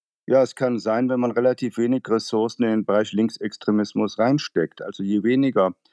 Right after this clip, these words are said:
Mitarbeiter und Ressourcen für den Bereich Linksextremismus, und da erinnere ich noch mal an das, was ich sagte, der legalistische Bereich wird so gut wie gar nicht aufgeklärt. Also diejenigen, die keine Straftaten begehen,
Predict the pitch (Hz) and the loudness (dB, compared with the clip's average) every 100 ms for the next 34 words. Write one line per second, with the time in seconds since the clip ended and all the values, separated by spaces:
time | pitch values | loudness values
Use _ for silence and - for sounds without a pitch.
0 | _ _ 98 123 - - 120 117 113 113 | _ _ 0 0 0 0 2 2 2 2
1 | 110 107 104 - 110 113 - 104 104 104 | -2 0 -2 0 0 0 -2 -4 0 0
2 | 92 92 95 107 135 - 95 - - 87 | 2 0 0 0 -2 -2 -6 -6 -6 -4
3 | 87 - 104 - - 95 90 101 104 104 | -4 -4 -6 -4 -2 2 2 0 -2 -4
4 | - 95 95 85 92 - 98 98 92 - | -6 -4 -2 -2 -4 -4 -2 -2 -2 0
5 | 95 - - 113 _ _ _ _ _ 104 | 0 0 -2 -4 _ _ _ _ _ -2
6 | 104 104 104 104 117 - - 117 - 95 | 0 2 2 2 0 -4 -2 -2 0 0
7 | 104 - 101 - 104 - 104 - - 95 | 0 0 -6 -4 -6 -4 -8 -8 -2 0
8 | 92 87 - 131 - 117 - 87 - - | 0 -4 0 0 0 -8 -4 -4 -4 -8
9 | - 95 104 95 92 - 123 143 143 - | -10 -6 0 0 -2 -4 0 2 0 -2
10 | 92 95 - 98 92 110 - - 113 135 | -2 -2 0 0 0 -6 -8 -2 0 0